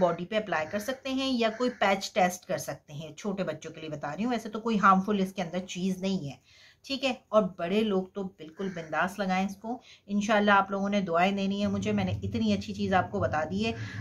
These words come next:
आराम से इसको लगाइए, बना के रख लीजिए और सब लोग अपने लगाइए, पूरे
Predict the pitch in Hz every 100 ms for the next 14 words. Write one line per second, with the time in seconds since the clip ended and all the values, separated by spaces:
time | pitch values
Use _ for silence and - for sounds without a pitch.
0 | - 202 202 233 233 247 - 254 208 196
1 | 202 208 220 202 185 185 202 185 180 -
2 | 226 202 220 240 - - - 196 214 214
3 | - 262 226 202 175 165 175 180 170 165
4 | 175 220 277 277